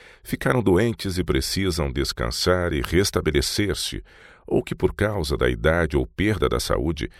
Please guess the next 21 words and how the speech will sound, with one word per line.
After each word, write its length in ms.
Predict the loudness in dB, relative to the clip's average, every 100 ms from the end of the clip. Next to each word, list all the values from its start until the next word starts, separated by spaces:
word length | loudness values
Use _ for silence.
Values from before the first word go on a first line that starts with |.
| -20 -20 -4
não 160 | -2
podem 420 | -2 -2 0 0 0
mais 280 | -2 -2
suportar 540 | -4 0 0 2 2 2
os 140 | 0
fardos 600 | 2 4 4 0 -2 0
e 40 | 0
o 80 | 0
calor 520 | -2 -2 0 -2 -2
do 120 | -6
dia. 380 | -4 -4 -4 -6 -12 _ _ _ _ -20 -20 -6
Muitas 460 | 2 2 4 0 0
vezes, 460 | 2 0 0 -2 0
os 160 | 2
ministros 600 | 2 2 2 2 2 0
são 160 | 2 0
enviados 460 | 2 2 2 0 -2
a 80 |
campos 400 | 0 -2 -2 -2
de 120 | -2 0
trabalho 600 | 0 2 0 0 -4